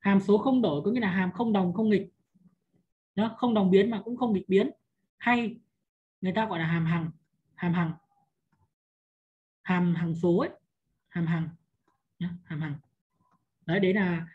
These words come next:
các bước để chúng ta xét tính đơn điệu của hàm số. Thì trong cái phần tính đơn điệu này chúng ta gồm những công thức tính nhanh như sau này. Những công thức tính nhanh này chúng ta áp dụng được này.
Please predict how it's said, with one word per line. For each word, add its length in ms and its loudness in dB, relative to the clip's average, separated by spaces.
các 160 0
bước 240 2
để 140 -4
chúng 120 -2
ta 100 0
xét 240 0
tính 400 2
đơn 200 6
điệu 260 2
của 100 -10
hàm 140 -4
số. 460 -2
Thì 160 6
trong 240 4
cái 260 2
phần 220 2
tính 140 4
đơn 100 4
điệu 160 -2
này 240 0
chúng 80 0
ta 180 0
gồm 220 2
những 160 0
công 140 0
thức 120 -4
tính 140 0
nhanh 180 2
như 100 4
sau 240 -2
này. 140 -6
Những 140 -2
công 160 0
thức 160 -6
tính 120 0
nhanh 200 2
này 200 -4
chúng 120 -6
ta 80 -2
áp 200 -2
dụng 140 -2
được 140 -2
này. 180 -6